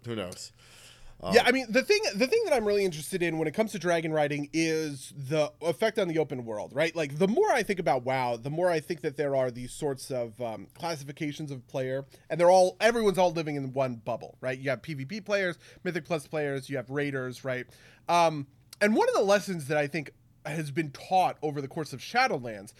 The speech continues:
Speaker 2: is that there are also world content players. And I consider myself among that number, right? Like, I have done patterns on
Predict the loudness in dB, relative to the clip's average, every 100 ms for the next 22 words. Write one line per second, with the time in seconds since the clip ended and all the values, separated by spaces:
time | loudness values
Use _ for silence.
0 | -20 -10 -2 0 2 0 0 _ -10 2
1 | 2 4 2 2 0 0 -2 -2 -2 -2
2 | -2 -6 -12 -12 -12 -14 -14 -14 -14 -14
3 | -8 2 2 2 -2 -2 -2 0 -2 -2
4 | -2 -2 -4 -2 -2 -2 -8 -6 -4 -4
5 | -6 -12 -12 -20 _ 4 6 8 4 0
6 | -10 _ 0 0 2 0 -2 0 2 2
7 | 0 -6 -10 -18 _ 0 2 4 2 -2